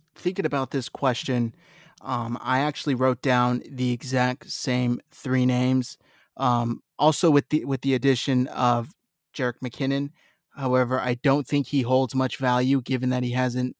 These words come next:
uh, touched a football field for a meaningful snap in, what, two years now? Um, so I don't think that he's gonna get moved as far as trade-wise. However, I was kind of going through my thoughts here, and a name came into mind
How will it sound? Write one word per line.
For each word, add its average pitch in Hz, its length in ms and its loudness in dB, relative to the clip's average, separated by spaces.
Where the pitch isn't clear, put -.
uh, 117 360 0
touched - 360 -4
a - 80 -10
football 120 300 -4
field 127 340 -4
for 127 120 -4
a 120 40 -4
meaningful 123 420 -2
snap 127 340 -4
in, 123 360 -6
what, 123 240 -8
two 135 100 -2
years 127 340 2
now? 131 300 2
Um, 117 220 -4
so 123 120 -6
I 120 60 -2
don't 139 260 -2
think 139 180 -6
that 120 140 -6
he's 139 380 -6
gonna 127 240 -4
get 131 220 -6
moved 127 580 -4
as 120 220 -8
far 127 260 2
as 117 160 -6
trade-wise. 139 920 0
However, 135 680 4
I 139 60 2
was 139 120 0
kind 226 220 0
of - 240 -4
going 175 260 2
through 165 280 0
my 135 180 2
thoughts 165 380 0
here, 127 400 0
and 131 180 2
a 123 60 2
name 175 300 2
came 139 260 0
into 127 120 0
mind 123 500 -2